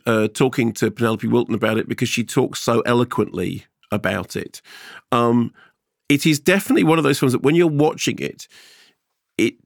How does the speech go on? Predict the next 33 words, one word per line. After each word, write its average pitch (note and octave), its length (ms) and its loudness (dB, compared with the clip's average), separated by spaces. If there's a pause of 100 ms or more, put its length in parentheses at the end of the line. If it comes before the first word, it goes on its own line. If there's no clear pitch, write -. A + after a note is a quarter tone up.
(760)
it - 280 -2
doesn't - 380 2
have D3 200 2
as C3+ 140 2
much C3 300 2
impact C#3 540 0
as B2 160 0
it - 200 -2
does B2+ 360 2 (340)
a B2+ 80 2
week B2+ 360 2
or B2 100 2
so A#2+ 220 0
later. B2 560 0 (680)
And B2+ 320 2
certainly, D3 420 2
you C3 60 2
know, A#2 120 2
I've B2 100 0
been B2 140 0
listening A#2+ 280 0
to A2 80 -6
the G#2+ 60 0
soundtrack B2 640 0
and A#2 100 -2
those, A2 380 0
uh, G2+ 340 -2
songs, C3 460 0
which - 160 -4
I G2 80 -2
think G#2+ 260 -2
are G2+ 60 0
really, G#2 480 0